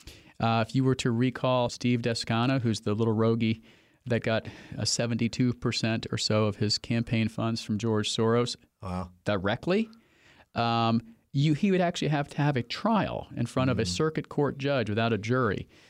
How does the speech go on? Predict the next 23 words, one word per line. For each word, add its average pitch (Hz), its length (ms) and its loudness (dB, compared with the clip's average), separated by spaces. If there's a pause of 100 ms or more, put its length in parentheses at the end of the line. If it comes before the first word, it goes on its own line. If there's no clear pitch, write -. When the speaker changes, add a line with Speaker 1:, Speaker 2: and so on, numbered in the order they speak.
(280)
Speaker 1:
uh, 107 280 2
to - 100 -6
find 117 260 2
out 110 120 2
whether 107 160 2
he 110 160 2
abused 107 420 0
his 101 160 0
office. 104 320 0
So 151 100 0
it's 139 120 -2
different 170 400 0
everywhere 131 340 2
around 120 160 2
the 117 60 0
country. 120 200 -2
The 127 80 -2
key 233 360 0
is 120 320 0 (580)
for 131 180 -2
people, 127 520 -2
whether 110 240 2
they're 101 340 2